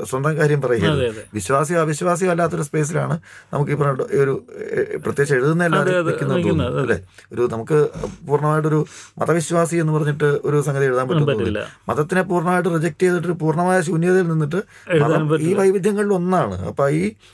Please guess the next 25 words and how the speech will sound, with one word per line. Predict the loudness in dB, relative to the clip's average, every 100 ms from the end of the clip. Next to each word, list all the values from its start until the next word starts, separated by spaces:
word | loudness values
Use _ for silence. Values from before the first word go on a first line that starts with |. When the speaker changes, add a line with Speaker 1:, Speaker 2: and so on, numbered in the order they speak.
| _
Speaker 1:
അത്തരത്തിലുള്ള | -4 -2 0 2
ആ | 2
ഒരു | 2
വൈവിധ്യത്തിനെ, | 2 2 0 -2 -2 -4 _ _ -10 0
വൈവിധ്യങ്ങളിൽ | 0 2 0 2 0 -2 -2
പലതിനെയും | 0 2 2 0 -2 -6
ഉദാരതയോടുകൂടി, | -4 2 4 4 2 0 2 2 2 0 -4 -14 -20 _ -6
ഏഹ്, | 0 0 0 0 0 0
കണ്ടുകൊണ്ടാണ് | 0 0 2 2 2 0
Speaker 2:
അതെ. | 0
Speaker 1:
നമ്മൾ, | 0 0 -2 _ 0
ഏഹ്, | 0 0 -8 -2
ഓരോ | 2 2 2 0
എഴുത്ത്, | -2 -2 -6 -2 -2
എഴുതുന്ന | 0 0 0 2
ഓരോരുത്തരും | 2 2 0 0 -2
അത് | -2
ചെയ്യുന്നത്. | -4 -4 -4
പക്ഷേ | -6 -6 -10 _ -20 -20 -20 -18 -4
ഈ | 0 0 -2
എഴുത്തുകാർക്ക് | -2 -2 0 2 2 2
നേരെ | 0 2
ഇങ്ങോട്ട് | 2 2 2
വരുന്ന | 2 0 -4 -4
പ്രതികരണം, | -4 0 0 -2